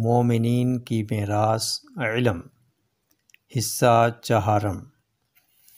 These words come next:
इल्म मार्फत का समरा ये है कि आदमी अपने आप को पहचाने, यानी इल्म मार्फत का समरा ये है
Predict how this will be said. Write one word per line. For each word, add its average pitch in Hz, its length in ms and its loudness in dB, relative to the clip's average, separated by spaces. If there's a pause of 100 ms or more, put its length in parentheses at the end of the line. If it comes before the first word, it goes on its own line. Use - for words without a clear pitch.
(1700)
इल्म 147 800 2
मार्फत 147 500 4
का 123 200 4
समरा 123 440 4 (480)
ये 143 220 6
है 110 240 4 (720)
कि - 220 0
आदमी 123 380 4 (100)
अपने 123 360 2 (140)
आप 113 220 2
को 113 280 -2
पहचाने, 107 560 -2 (1500)
यानी 120 360 0 (540)
इल्म 139 500 4
मार्फत 165 420 4
का 131 180 2
समरा 117 400 2
ये 113 180 -2
है 104 200 0